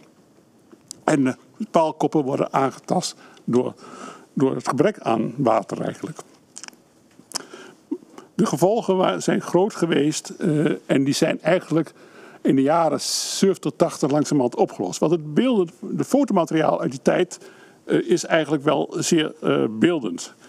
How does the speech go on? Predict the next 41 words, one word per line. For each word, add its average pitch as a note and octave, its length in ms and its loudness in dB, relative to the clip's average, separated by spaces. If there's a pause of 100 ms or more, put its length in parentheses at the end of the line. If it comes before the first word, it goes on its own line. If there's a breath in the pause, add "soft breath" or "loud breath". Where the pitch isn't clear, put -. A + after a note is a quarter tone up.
Je A#2 140 2
hebt E3 180 0
het D3 140 0
dat, - 340 -2 (360 loud breath)
wat C3 120 2
het C3+ 120 -8
dan, D3+ 300 0 (400 loud breath)
je - 100 2
hebt F3 220 0
een D3 140 2
beeld E3 380 0 (300 loud breath)
van D3 240 0
allemaal D3 640 2 (160)
wat - 380 -8
zwaar F3 300 0
aangetast E3 420 -2
en D3+ 60 6
je C3 60 2
denkt, C#3 240 0
"Nou, G2+ 160 0 (220 loud breath)
daar - 120 0
komen G3 240 4
we F#3 60 4
niet E3 140 4
uit." B2 340 -2
We - 80 -2
zijn C#4 200 2
daar C#3 140 0
wel B2 220 0
uitgekomen C3 760 0
als - 160 0
we B2 80 -4
zien A2+ 300 0 (240 loud breath)
wat A#2+ 140 2
we B2 80 0
nu A#2+ 200 2
hebben. F#2+ 260 -2 (920 loud breath)
Ik - 100 0
zag A#3 200 2
het, - 120 -2
eh, F3+ 640 2